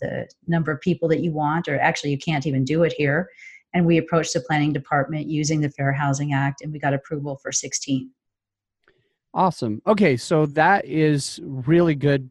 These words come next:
Speaker 2: thing to bring up, but because just kinda thinking about this, uh, assisted living,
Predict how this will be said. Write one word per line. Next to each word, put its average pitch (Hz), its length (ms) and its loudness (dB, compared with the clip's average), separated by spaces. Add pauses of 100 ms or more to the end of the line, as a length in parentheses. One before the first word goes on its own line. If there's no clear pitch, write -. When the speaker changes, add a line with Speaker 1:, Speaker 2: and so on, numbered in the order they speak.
Speaker 2:
thing 147 300 0
to 110 160 -4
bring 120 260 0
up, 120 200 0 (420)
but 123 240 -6
because 135 360 0
just - 260 -6
kinda 156 220 2
thinking 160 440 0
about 120 360 2
this, 123 460 -2
uh, 110 260 0
assisted 123 400 -8
living, 120 380 -4